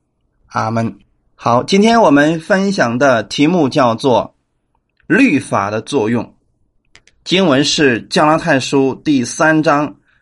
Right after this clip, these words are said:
十九到二十二节，我们一起先来读圣经。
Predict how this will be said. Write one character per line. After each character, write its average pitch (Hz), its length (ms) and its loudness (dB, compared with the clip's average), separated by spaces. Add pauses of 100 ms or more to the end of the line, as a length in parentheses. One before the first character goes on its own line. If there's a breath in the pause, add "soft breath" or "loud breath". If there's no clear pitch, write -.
十 - 280 -2
九 123 240 0
到 113 440 0
二 131 160 0
十 135 100 -4
二 139 180 0
节， - 320 -8 (600)
我 120 80 -6
们 135 140 -2
一 147 40 -4
起 120 240 -6
先 139 200 0
来 120 220 2
读 117 160 -6
圣 113 240 -6
经。 117 280 -4